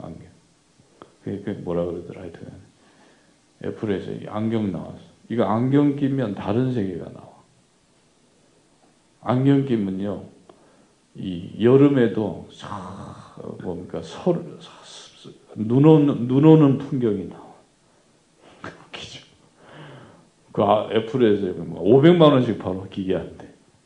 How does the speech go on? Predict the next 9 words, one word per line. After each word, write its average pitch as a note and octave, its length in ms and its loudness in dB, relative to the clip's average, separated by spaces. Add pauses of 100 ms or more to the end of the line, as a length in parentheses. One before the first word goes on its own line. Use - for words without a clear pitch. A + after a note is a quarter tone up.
(200)
사. - 420 -4 (320)
그것도 - 240 -14 (180)
미친 A#2 340 -4
듯이 B2 260 2
사, - 260 -10
사람들이. - 440 -16 (840)
그게 G2+ 140 -2
미래를 G2 580 2
본 - 120 -14